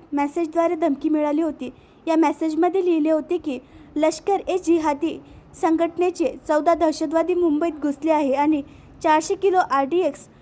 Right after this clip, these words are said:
चौतीस गाड्यांमध्ये ठेवून एक भयंकर स्फोट घडवणार आहे, ज्यामुळे तब्बल एक कोटी लोकांचा बळी जाऊ शकतो. ही माहिती मिळताच मुंबई पोलिसांनी तातडीने नोएडा पोलिसांशी संपर्क साधला.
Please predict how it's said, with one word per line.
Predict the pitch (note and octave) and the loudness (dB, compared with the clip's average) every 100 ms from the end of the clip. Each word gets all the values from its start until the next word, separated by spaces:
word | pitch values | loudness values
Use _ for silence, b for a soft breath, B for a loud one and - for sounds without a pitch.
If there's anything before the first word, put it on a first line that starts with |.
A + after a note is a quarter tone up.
| b - | b -2
चौतीस | E4 E4 F#4+ D#4+ | -2 2 -2 0
गाड्यांमध्ये | D4 D4 D#4 D#4 E4+ | 0 2 0 0 -2
ठेवून | F4+ D#4+ D4 | 0 0 0
एक | D#4 | -2
भयंकर | D4 C#4+ D4+ E4 B3 b b b - | 0 0 0 -2 -4 b b b -18
स्फोट | - F4 D#4+ | -2 0 2
घडवणार | C#4+ D#4 D4 D#4 D#4 | 2 2 2 2 2
आहे, | C#4 C4 | 2 0
ज्यामुळे | C4 D4 D#4+ F4 A#3+ - b b b b b - | -2 0 0 0 -4 -8 b b b b b -2
तब्बल | E4 D#4+ F#4 | 0 2 2
एक | F4 - | 2 0
कोटी | E4+ F#4 | 0 2
लोकांचा | E4+ D4 F#4+ F4 D4+ - - | 2 2 0 0 0 -2 0
बळी | D#4 E4+ | 0 2
जाऊ | E4+ D4 | 2 0
शकतो. | D#4 C#4+ C4+ B3+ - - | -2 -6 -4 -6 -6 -2
ही | F4 | 2
माहिती | G4 D#4 D4+ | 4 2 2
मिळताच | E4 F4 E4+ C#4+ B3+ B B - | 0 0 0 -4 -4 B B 0
मुंबई | D#4+ E4 F#4 | 2 2 0
पोलिसांनी | F4+ D#4+ D#4+ F4 F4 | 0 -2 0 0 0
तातडीने | F#4+ D4 D4 E4 F4+ E4 - b b - | 0 0 0 0 2 0 -4 b b -4
नोएडा | D4+ D#4 E4+ | 2 4 4
पोलिसांशी | F4 E4 E4 F4 E4 F4+ | 2 0 -2 -2 -2 -4
संपर्क | F4+ C#4+ D4 D4 | -4 -2 -2 -2
साधला. | D#4 C#4+ A#3 A#3 | -2 -2 -2 -6